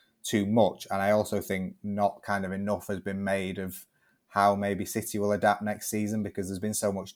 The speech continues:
turnover in the, in the first team and the squad that it would be, you know, pretty surprising if they lined up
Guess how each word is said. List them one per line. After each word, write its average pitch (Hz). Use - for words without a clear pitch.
turnover 95
in 92
the, 90
in 98
the 95
first 104
team 98
and 95
the 92
squad 104
that 92
it 95
would 90
be, 92
you 101
know, 90
pretty 117
surprising 101
if 90
they 90
lined 92
up 87